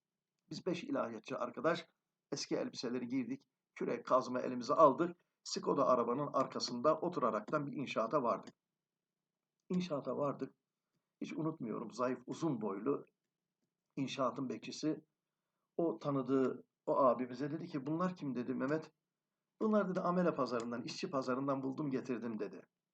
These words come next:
Adam bir ciddileşti, bir ciddileşti. Böyle gayet ciddi bir şekilde, sert bir ifadeyle, "Yok ya," dedi, "bunlar amele pazarının işçilerine benzemiyor." "Niye?" dedi.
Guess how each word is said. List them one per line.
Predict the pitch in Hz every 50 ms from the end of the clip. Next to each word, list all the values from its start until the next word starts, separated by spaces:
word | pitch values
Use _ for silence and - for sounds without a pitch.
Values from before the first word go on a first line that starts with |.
| _ _ _ _ _ _ _ _
Adam | - - - 139 135 127 117
bir | 151
ciddileşti, | 139 - 120 - - 117 113 - - - - - - - - -
bir | 147
ciddileşti. | 143 - - - - - 123 107 107 107 - - 127 139 139 143 - _ _
Böyle | - 101 98
gayet | 95 101 - 117 123 117 -
ciddi | - 113 107 - - 131 110
bir | 117 107
şekilde, | - 110 101 - 104 101 95
sert | - - - 127 123 - -
bir | -
ifadeyle, | - - - 117 107 107 113 113 110 110 107 104 - _ _ _ _ _
"Yok | - 110 123 - - - -
ya," | - 107 104 117 123 120 123
dedi, | 120 120 120 110 98 - - _ _ _ _ _ _ -
"bunlar | 117 131 135 135
amele | 139 139 147 151 156 151
pazarının | 151 143 139 147 147 147 143 - - - _ _ _ _ _ _ _ _ _ -
işçilerine | - - - 165 165 165 160 170 165 165
benzemiyor." | 165 165 151 160 190 180 156 131 113 107 - 127
"Niye?" | 143 165 170 165
dedi. | 170 160 175 180 180